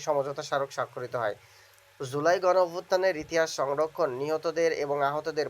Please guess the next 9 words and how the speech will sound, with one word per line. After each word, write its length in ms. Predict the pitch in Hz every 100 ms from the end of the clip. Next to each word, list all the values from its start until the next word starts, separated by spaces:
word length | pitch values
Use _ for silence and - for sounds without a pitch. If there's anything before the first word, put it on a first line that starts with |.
| 143
পুনর্বাসনের 600 | 156 151 147 151 175 175 170
জন্য 140 | 156 120 139
গঠিত 240 | 156 175 170
অধিদপ্তরের 500 | 156 165 160 160 151 131
নাম 100 | 131 117
কি? 100 | 110 - 151
জুলাই 280 | 151 160 160 156
গণ 120 | 143 143
অভ্যুত্থান 380 | 135 139 -